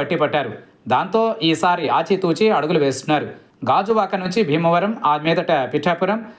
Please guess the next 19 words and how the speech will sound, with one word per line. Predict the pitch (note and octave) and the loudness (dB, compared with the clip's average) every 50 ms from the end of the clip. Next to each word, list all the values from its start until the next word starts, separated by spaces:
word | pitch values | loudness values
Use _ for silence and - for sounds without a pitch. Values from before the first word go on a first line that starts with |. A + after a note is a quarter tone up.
| - _ - | -10 _ -4
ఇప్పుడు | F3 - G3 F3 - | -2 -2 -2 -2 0
తిరుపతి, | G#3 F#3+ F#3 E3+ - D#3 C3 A#2+ - - - | -2 0 -2 -2 -2 -2 -4 -4 -4 -4 -2
ఇలా | D#3+ D#3 D3 C#3+ | 0 0 0 0
తాను | D#3+ E3 D#3+ D#3 D3 D3+ | 0 -2 0 0 -2 -2
ఎక్కడ | D#3 - G3 G3+ G3+ | -2 -2 -4 -4 -2
నుంచి | F#3+ F#3+ F3 | -2 0 0
పోటీ | F3+ F3 E3+ E3+ E3+ | 0 0 0 0 0
చేస్తానన్న | D#3+ D#3 - E3+ E3 D#3+ D#3+ D#3 D#3 - | 0 0 0 -2 0 0 -2 -2 -2 -2
సంగతిని | D#3 D#3+ F3+ F#3 G#3 G#3 A#3+ B3 - D3 | -2 -2 -2 -2 -2 -2 -2 0 0 0
ఆయన | C#3+ C3+ C3 A#2+ | 0 0 0 0
బయట | C#3 D#3 D#3 - | 0 -2 0 -2
పెట్టనీయడం | D#3 D3 D3+ D3 C#3+ C#3 C#3+ C#3 C3+ C3 | -2 -2 0 0 0 0 0 0 0 0
లేదు. | B2+ C#3+ C#3 B2+ G#2 - - - _ _ _ _ _ _ _ - - | 0 0 -2 -4 -6 -10 -14 -20 _ _ _ _ _ _ _ -2 -2
అయితే | D#3+ G3+ A#3 A3+ A3 A3+ | 0 0 0 0 0 0
పవన్ | F#3 - - D#3+ F#3+ C#3+ - - | 0 0 0 -2 -4 -4 -4 -4
ప్రతి | D#3+ D#3 D3+ F#3+ D#3+ D3+ | -4 -2 0 -2 0 0
కదలికను | E3 D#3 F3 F3+ F3 G3+ F#3+ G#3 A#3+ A3 C#3+ | -2 -2 0 -2 -2 0 0 0 0 0 0
అధికార | C#3+ F3+ F#3+ G3+ F#3 F3 D#3+ | 0 0 0 0 0 0 0
వైసీపీ | D#3 D#3 D3+ F3+ D#3+ - D#3+ | 0 0 -2 -2 -2 0 0